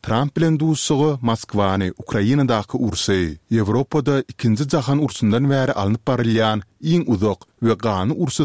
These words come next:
soňlamaga basyş etmegini gazanmak umydy bilen bardy.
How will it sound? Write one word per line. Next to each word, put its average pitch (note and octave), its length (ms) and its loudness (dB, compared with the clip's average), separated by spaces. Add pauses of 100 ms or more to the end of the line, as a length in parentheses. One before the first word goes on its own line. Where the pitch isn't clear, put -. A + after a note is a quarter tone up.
soňlamaga A2+ 840 0 (120)
basyş A2 380 -2
etmegini C3 640 0
gazanmak G#2+ 480 0
umydy D3+ 420 2
bilen F#2+ 260 0
bardy. F#2 540 -2